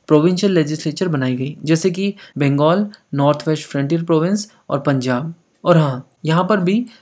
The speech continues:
हर एक प्रोविंशियल लेजिस्लेटिव में वो एडिशनल मेंबर्स, ऑफिशियल्स, नॉन ऑफिशियल्स वाला कॉन्सेप्ट रखा गया और मेंबर्स कितने होंगे वो हर जगह पे अलग-अलग थे। उसमें ज़्यादा डिटेल में हमें जाने की ज़रूरत नहीं है। तो हम यहाँ पे देख सकते हैं कि इंडियन काउंसिल एक्ट एटीन सिक्सटी वन ने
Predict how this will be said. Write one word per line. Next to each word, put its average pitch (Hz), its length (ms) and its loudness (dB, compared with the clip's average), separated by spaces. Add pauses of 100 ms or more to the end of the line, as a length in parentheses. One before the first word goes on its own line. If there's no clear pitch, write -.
(120)
हर 151 120 -2
एक 208 240 -2
प्रोविंशियल 170 420 0
लेजिस्लेटिव 151 560 -2
में 156 220 -4 (360)
वो 147 140 0
एडिशनल 156 420 0
मेंबर्स, 156 580 -2
ऑफिशियल्स, 151 800 -2
नॉन 151 220 -2
ऑफिशियल्स 156 400 -6
वाला 147 180 0
कॉन्सेप्ट 151 460 -4
रखा 143 260 -6
गया 135 200 -8 (160)
और 143 100 -2
मेंबर्स 147 400 0
कितने 165 320 -2
होंगे 165 320 2
वो 175 160 0
हर 165 180 0
जगह 160 220 -2
पे 160 120 -6
अलग-अलग 135 460 -2 (100)
थे। 165 80 -10 (400)
उसमें 202 280 0
ज़्यादा 170 240 4
डिटेल 165 360 0
में 165 120 2
हमें 160 180 0
जाने 143 240 -2
की 165 100 -2
ज़रूरत 147 360 -2
नहीं 131 160 -8
है। 156 160 -16 (160)
तो 156 60 0
हम 170 140 4
यहाँ 185 140 -2
पे 190 100 -6
देख 156 200 -2
सकते 180 260 -4
हैं 180 160 0
कि 190 120 -6
इंडियन 170 300 -2
काउंसिल 160 360 -4
एक्ट 156 160 -6
एटीन 156 260 -4
सिक्सटी 156 300 -8
वन 147 220 -2
ने 147 260 -4